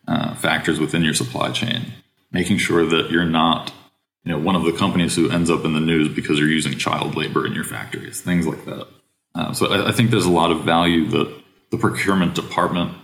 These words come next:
you know, in, in its modern incarnation, can deliver to the organization that really wasn't a part of their purview before.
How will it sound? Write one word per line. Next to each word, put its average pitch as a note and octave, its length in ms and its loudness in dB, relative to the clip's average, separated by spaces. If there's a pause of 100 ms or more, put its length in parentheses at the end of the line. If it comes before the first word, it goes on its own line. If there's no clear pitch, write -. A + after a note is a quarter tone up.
you F2 140 -2
know, E2 80 0
in, G2 400 -2
in F#2+ 100 2
its F2 140 -2
modern E2+ 400 2
incarnation, D2+ 720 -2 (460)
can F2 140 0
deliver E2 400 2
to F2 100 -2
the E2+ 100 4
organization E2 640 0
that D#2 100 -2
really F#2 300 2
wasn't E2 420 0
a - 40 -10
part E2 360 -2
of D#2 140 -4
their C#2+ 100 -2
purview F#2 380 0
before. C#3 500 -4